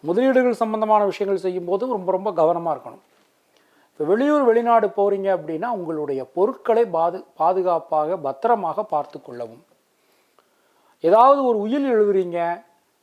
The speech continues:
இல்ல அப்படின்னா ஏதாவது ஒரு பத்திரப்பதிவு செய்றீங்க அப்படின்னா, அதுல இருக்கக்கூடிய எல்லா பாயிண்ட்ஸையும் மிக, மிக கவனமாக பார்த்து படிக்கவும். இந்த ராசியில் பிறந்த அரசியல் துறையினருக்கு இந்த வருடம் மிக, மிக சிறப்பாக இருக்கும்.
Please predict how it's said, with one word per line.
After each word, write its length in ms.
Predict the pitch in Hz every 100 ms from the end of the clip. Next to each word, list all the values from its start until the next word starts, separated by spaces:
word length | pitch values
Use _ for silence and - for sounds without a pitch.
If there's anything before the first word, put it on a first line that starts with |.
| _
இல்ல 320 | 175 214 233
அப்படின்னா 240 | 185 190 226
ஏதாவது 300 | 190 214 202
ஒரு 80 | 160
பத்திரப்பதிவு 600 | 175 240 240 208 185 180 165
செய்றீங்க 320 | 170 170 160
அப்படின்னா, 260 | 139 180 202
அதுல 240 | 175 160
இருக்கக்கூடிய 540 | 165 208 - 165 202
எல்லா 480 | 151 160 202 208 196 -
பாயிண்ட்ஸையும் 640 | 165 180 175 - 170 202
மிக, 200 | 151 156
மிக 200 | 151 196
கவனமாக 640 | 147 135 180 151 123 185
பார்த்து 460 | - 131 131 - 185
படிக்கவும். 720 | - 113 113 - 117 135 110 _ _ _ _ _ _ _ _ _ _ _ _
இந்த 160 | 147 151
ராசியில் 540 | 156 214 214 262 247
பிறந்த 320 | 196 185 180 165
அரசியல் 440 | 156 175 220 214 -
துறையினருக்கு 500 | 165 151 139 135 190
இந்த 260 | 208 143
வருடம் 300 | 135 151 190
மிக, 200 | 143 139
மிக 240 | 165 160 196
சிறப்பாக 500 | - 147 - 156 151
இருக்கும். 400 | 135 _ 208